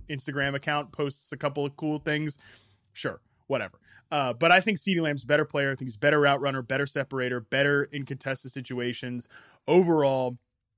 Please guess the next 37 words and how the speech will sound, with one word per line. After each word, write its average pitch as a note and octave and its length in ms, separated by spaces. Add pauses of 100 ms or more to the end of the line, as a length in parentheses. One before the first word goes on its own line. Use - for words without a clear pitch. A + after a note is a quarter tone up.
(340)
I C3+ 80
think E3 160
he, F3 200
if C#3 120
you F#3+ 140
put F3+ 180
him D3 420
in C#3+ 200
that, C#3 240
like, B2+ 220 (760)
Z C#3 360
receiver, D3+ 800 (180)
move C#3+ 340
around D3 300
the C#3 80
formation, C#3+ 760 (380)
pre-snap D#3+ 680 (160)
that, C3+ 220 (220)
that C3 300 (460)
Amari C#3 300
Cooper, E3 300
if C3 160
you D#3 80
put D3+ 180
CeeDee D3 300
Lamb C#3 160
in A#2+ 80
that B2+ 180
role, D3 180
I B2+ 80
think C3+ 160
you're B2+ 120
gonna B2+ 160
get A#2+ 180
a A#2 40
way C#3 520
better C#3 480